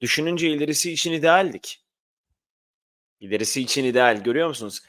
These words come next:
Kızın erkeği değerlendirme şeyi ne? İlerisi için ideal. Şimdiki zamanı düşünmüyor kadın. İlerisi için ideal diye düşünüyor.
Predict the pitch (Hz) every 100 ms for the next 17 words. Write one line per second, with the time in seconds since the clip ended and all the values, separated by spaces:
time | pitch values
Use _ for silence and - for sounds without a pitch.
0 | _ _ - 135 165 160 143 - 156 160
1 | 156 143 143 147 147 151 165 165 - 160
2 | 165 160 196 220 _ _ _ - 139 151
3 | 160 - 208 190 - 156 135 131 127 -
4 | _ _ _ _ _ _ _ _ _ _
5 | _ _ - - - - 170 185 170 180
6 | 170 175 170 175 180 180 - 208 180 127
7 | - 107 90 92 _ _ 131 147 165 160
8 | 202 196 - 175 160 160 160 165 131 110
9 | 98 - 90 95